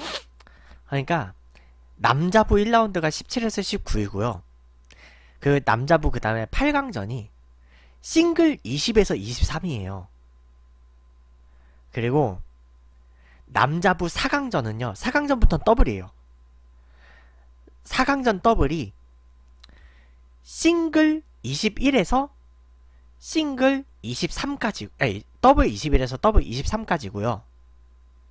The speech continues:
남자부 결승전은요, 놀라지 마세요, 더블 이십사 이상이에요.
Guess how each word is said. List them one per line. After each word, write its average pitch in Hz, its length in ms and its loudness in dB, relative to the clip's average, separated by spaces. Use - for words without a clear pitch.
남자부 151 520 2
결승전은요, 113 880 -2
놀라지 123 340 2
마세요, 98 340 -4
더블 214 440 8
이십사 208 640 0
이상이에요. 101 680 -6